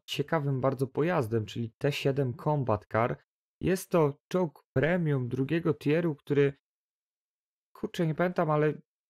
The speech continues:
myślę, że około dwóch lat temu był rozdawany za darmo. E, może przesadziłem, że dwa lata temu, ale jakiś czas temu na pewno on był rozdawany za darmo. E, tak on wygląda właśnie, ma takie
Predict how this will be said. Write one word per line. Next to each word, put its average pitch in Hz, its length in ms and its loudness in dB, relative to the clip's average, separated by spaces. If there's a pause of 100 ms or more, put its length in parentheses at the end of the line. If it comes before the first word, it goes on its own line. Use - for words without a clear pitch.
(500)
myślę, 151 360 -4
że 147 140 2
około 147 260 2
dwóch 143 240 -4
lat 151 220 0
temu 170 300 0
był 135 180 2
rozdawany 127 560 2
za 123 120 -2
darmo. 123 580 2 (500)
E, 117 440 0 (280)
może 151 260 0
przesadziłem, 139 580 0
że 113 120 -2
dwa 117 160 -2
lata 110 220 0
temu, 113 220 -2
ale 160 160 0
jakiś 165 320 -4
czas - 200 -6
temu 143 240 0
na 120 120 0
pewno 117 360 -4
on 131 100 -2
był 135 160 4
rozdawany 123 540 0
za 113 120 -4
darmo. 139 480 2 (600)
E, 123 680 0 (1600)
tak 135 160 2
on 131 140 2
wygląda 131 420 2
właśnie, 117 400 -2
ma 123 340 -2
takie 123 400 -4